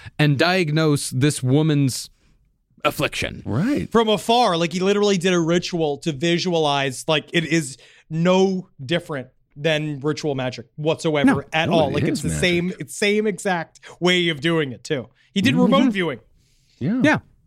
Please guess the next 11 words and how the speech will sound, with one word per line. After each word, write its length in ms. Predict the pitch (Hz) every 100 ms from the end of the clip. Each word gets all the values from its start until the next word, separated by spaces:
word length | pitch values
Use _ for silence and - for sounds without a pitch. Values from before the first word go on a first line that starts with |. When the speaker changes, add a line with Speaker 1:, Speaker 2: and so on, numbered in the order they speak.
| _
Speaker 1:
Yeah, 100 | 190
it 20 |
was 120 | 156
remote 280 | 170 190 190
viewing 320 | 170 170 170
and 80 | 147
just 160 | 143 -
asking. 640 | 131 135 - 135 127 139
He 140 | 127 156
used 320 | 160 170 120
Jesus 580 | 120 190 160 170 -